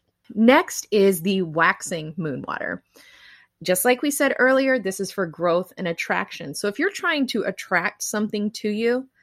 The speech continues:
set out some water under the waxing moon phase.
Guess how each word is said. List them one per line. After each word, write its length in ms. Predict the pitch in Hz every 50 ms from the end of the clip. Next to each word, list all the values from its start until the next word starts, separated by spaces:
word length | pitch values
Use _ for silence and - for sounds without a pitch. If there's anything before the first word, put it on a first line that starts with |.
| _ _ _ _ _
set 400 | - - - - - 302 330 392
out 240 | 392 403 403 403 -
some 240 | - 294 285 269 269
water 500 | 294 339 381 302 185 - - 202 208 - _ _ - - - - _ -
under 220 | 214 214 214 233
the 120 | 208 220 220
waxing 640 | 190 185 190 196 233 - - - 233 214 214 214 -
moon 320 | 202 196 196 202 202 208 208
phase. 520 | - - - - - - - - - -